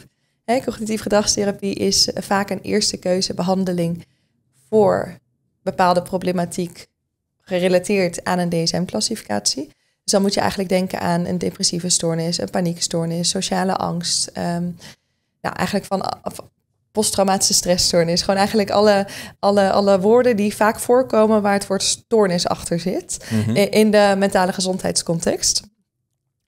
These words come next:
Speaker 1: En, eh, ik was dus echt wel benieuwd van, hey, hoe vaak werkt dit nou eigenlijk?
Speaker 2: En waar lees ik dit allemaal voor?
Speaker 1: Ja, <laughs> inderdaad. Dus ik moest echt gaan doorspitten. Want ik dacht zoiets van, oh ja, cognitieve gedragstherapie is de meest effectieve therapie als eerste keuze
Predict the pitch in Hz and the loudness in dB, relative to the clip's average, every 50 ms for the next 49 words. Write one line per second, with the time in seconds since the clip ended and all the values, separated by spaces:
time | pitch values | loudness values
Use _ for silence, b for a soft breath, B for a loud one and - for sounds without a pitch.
0 | - - 220 220 226 226 226 220 214 208 - - - 254 - 339 - - 277 269 | -4 0 2 2 4 4 4 4 4 4 4 2 0 0 0 0 0 0 2 0
1 | 247 254 - 220 190 196 208 226 233 - 220 214 233 254 240 226 214 - - 240 | 0 0 0 0 2 2 2 2 2 0 -2 -2 0 0 0 0 -2 -2 -2 -2
2 | 202 180 190 240 277 262 - 190 170 - 165 - - - - 190 170 - - 196 | 0 0 0 0 0 -2 -4 -6 -4 -4 -4 -4 -4 -4 -6 -6 -8 -8 -8 -8
3 | 269 349 - - 104 101 123 139 139 131 139 143 - - 101 - - 98 - 98 | -8 -8 -6 -4 0 2 2 4 4 4 4 4 2 0 -2 -2 -4 -4 -2 -2
4 | 98 101 95 101 - - 85 95 113 104 101 - _ _ _ _ - 233 - - | -2 0 -2 -2 -2 -4 -4 -4 -4 -6 -8 -12 _ _ _ _ -10 -10 -10 -12
5 | _ _ - 240 277 359 427 359 262 226 226 - - - - - 311 294 302 247 | _ _ 2 4 6 6 6 6 4 2 2 2 4 4 4 4 2 2 4 4
6 | 311 320 311 269 - - 220 247 - - 330 330 320 302 - - 370 370 - - | 6 6 4 4 2 0 -2 0 0 0 0 0 0 0 2 2 0 0 0 0
7 | - 254 226 202 - 180 196 185 - - - 220 185 185 - 208 196 202 262 226 | 0 0 2 2 4 4 4 4 2 2 2 2 0 0 0 -4 -4 -4 -2 0
8 | 277 277 254 - 254 240 - - 233 226 - - 339 370 320 285 247 220 - 202 | 0 2 2 2 0 -2 -2 -2 -2 0 0 2 2 2 2 2 2 0 0 0
9 | - 247 254 240 214 214 - - 196 202 247 247 - 262 240 240 233 - 226 214 | 0 -2 0 0 0 -2 -2 0 0 2 2 2 0 -2 -2 -2 0 0 0 0
10 | 220 - - 208 190 202 214 226 214 - - - _ _ _ _ _ _ _ _ | 0 0 0 0 2 2 2 2 0 -2 -8 -14 _ _ _ _ _ _ _ _
11 | - 226 247 233 247 214 - - 226 208 208 - 196 - 202 190 175 180 185 - | 2 2 2 2 0 -4 -2 -2 -2 -2 -2 -4 -2 0 2 2 2 0 -2 -2
12 | - 208 196 180 165 - - - 202 196 190 - - 190 196 185 - - 185 170 | -2 0 0 0 -2 -4 -2 0 0 2 2 0 0 0 0 0 0 -2 -2 2
13 | - 196 185 185 202 196 190 - 165 165 | 4 4 4 4 4 2 2 0 -2 -2